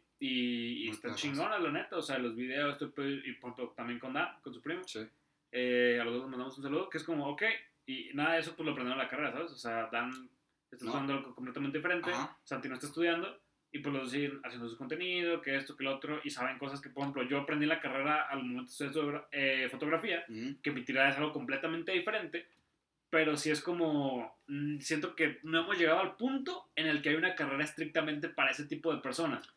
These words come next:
Speaker 2: Sí.
Speaker 1: Como muy probablemente hay así para otro tipo de personas que tal vez su éxito no está todo, aún no está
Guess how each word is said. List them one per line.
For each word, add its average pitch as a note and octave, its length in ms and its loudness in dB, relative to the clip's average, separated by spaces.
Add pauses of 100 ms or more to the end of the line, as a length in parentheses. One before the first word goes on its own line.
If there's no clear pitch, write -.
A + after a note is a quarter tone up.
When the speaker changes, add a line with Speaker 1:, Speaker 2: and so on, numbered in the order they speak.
Speaker 2:
Sí. A2+ 340 -8
Speaker 1:
Como E3 240 4
muy E3 200 6
probablemente F3 680 4
hay E3 160 6
así E3 180 2
para D3+ 260 2
otro C#3 260 -2
tipo D#3 260 0
de D3+ 80 6
personas D3 680 -2
que D3 120 0
tal C#3 220 2
vez D#3 200 0
su D3+ 140 2
éxito C#3+ 560 -2 (360)
no C3+ 180 2
está D#3+ 440 2
todo, D#3+ 440 4 (500)
aún F#3+ 380 6
no G#3 120 0
está F3+ 680 6